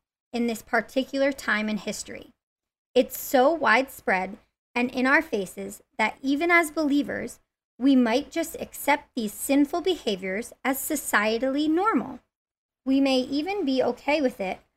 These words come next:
but in God's eyes, it's filthy, it's sinful,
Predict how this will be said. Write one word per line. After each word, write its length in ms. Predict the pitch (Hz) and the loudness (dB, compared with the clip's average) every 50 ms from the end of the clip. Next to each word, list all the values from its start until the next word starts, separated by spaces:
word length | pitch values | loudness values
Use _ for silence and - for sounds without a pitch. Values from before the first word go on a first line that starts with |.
| _ _ _ _ | _ _ _ _
but 260 | - 254 233 - - - _ _ - | 4 4 4 4 2 -8 _ _ -2
in 160 | - 254 247 | 0 2 2
God's 340 | 226 247 254 302 349 302 - - | 4 4 4 4 4 2 0 -2
eyes, 420 | - 196 180 180 185 190 196 - - _ - | -4 -2 -4 -4 -4 -6 -8 -10 -10 _ -2
it's 260 | 294 302 - - - | -2 -2 -4 -6 -10
filthy, 540 | - - 202 185 - - - 196 226 247 247 - _ _ _ _ - | -6 -4 -4 -4 -4 -6 -8 -8 -6 -8 -8 -12 _ _ _ _ -4
it's 220 | 285 311 311 - | -4 -4 -4 -4
sinful, 640 | - - - 403 427 370 - - 214 202 202 254 | -8 -4 -2 0 0 0 -2 -2 -4 -4 -4 -6